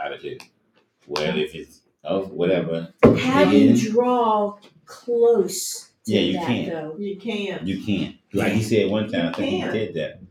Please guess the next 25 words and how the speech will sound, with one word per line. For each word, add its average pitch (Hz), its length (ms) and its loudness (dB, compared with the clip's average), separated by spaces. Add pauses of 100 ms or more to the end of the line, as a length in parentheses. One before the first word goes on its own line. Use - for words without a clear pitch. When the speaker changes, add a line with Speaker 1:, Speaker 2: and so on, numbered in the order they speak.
(140)
Speaker 1:
He 117 80 -2
said, 107 160 -4
"You 107 120 2
Speaker 3:
You 107 40 -6
Speaker 1:
can't 104 300 -2
Speaker 3:
can't. - 20 -4
Speaker 1:
have 95 300 -2
intimacy 90 520 -4
with 82 140 -2
somebody 202 600 -4 (260)
Speaker 3:
No. 185 140 -18
Speaker 2:
Can't. 254 320 -4
Speaker 1:
when 87 140 -4
you 87 120 -4
have 80 240 -10
that 78 160 -4
type 71 160 -14
of 69 100 -16
mindset. - 480 -16
Speaker 3:
Nope. 160 200 -4
Speaker 1:
You 101 140 0
can't 90 340 -4
draw 80 380 -2
close - 640 -4
Speaker 3:
Nope. - 180 -12